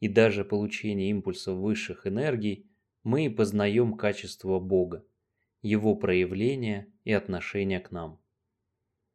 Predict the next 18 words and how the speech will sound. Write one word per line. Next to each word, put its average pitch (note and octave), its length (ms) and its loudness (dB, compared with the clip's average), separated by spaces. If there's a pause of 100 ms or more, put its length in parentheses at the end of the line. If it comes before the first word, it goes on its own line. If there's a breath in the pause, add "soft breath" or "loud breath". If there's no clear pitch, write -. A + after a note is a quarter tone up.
(220)
Из G#2+ 140 -8
потребности A#2+ 760 0
или G#2+ 160 2
желания G#2 480 2
близости A2 640 -2
вырастает G2 680 -2
идея G2 520 0 (200)
единения G2 680 0
с - 80 -14
Творцом. - 640 -6 (1040)
Как C3 220 0
ни C#3+ 80 0
крути, C#3+ 340 -2
это C3+ 240 4
тоже A2+ 380 2
желание F#2 520 2
влюблённого – F2+ 760 -2 (560)
эдакий G#2 680 -2